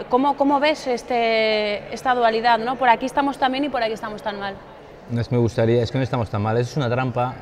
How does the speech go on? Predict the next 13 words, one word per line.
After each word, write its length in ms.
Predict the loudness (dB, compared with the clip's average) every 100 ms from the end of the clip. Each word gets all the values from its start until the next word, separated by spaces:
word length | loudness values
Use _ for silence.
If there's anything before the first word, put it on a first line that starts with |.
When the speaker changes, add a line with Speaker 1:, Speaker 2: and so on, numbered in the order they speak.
| -10
Speaker 2:
eh, 220 | -6 -4
que 80 | -4
siempre 300 | -2 0 0
caemos 340 | 0 -2 -2 -4
en 200 | -4 -2
la 140 | -2
minoría 400 | -2 -2 0 2
ruidosa 500 | 2 2 0 -2 -8 -10 -20 -20 -12 -2
frente 240 | 0 0
a 40 | 0
la 60 |
mayoría 400 | 0 0 0 0
silenciosa. 520 | -2 -6 -4 -4 -6